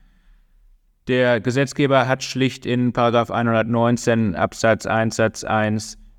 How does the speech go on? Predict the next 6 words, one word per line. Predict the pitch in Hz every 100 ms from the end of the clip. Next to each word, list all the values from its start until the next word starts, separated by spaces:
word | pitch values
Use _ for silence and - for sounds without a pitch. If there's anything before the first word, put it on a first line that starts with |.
| -
die | -
Energiepreispauschale | 117 113 117 - 107 107 107 101 101 110
dem | 110 104
Arbeitslohn | 104 110 110 98 104 101 104 65
zugeordnet. | - 117 95 85 - 85 - - _ _ _ -
Trotzdem | 139 135 - 160 147 143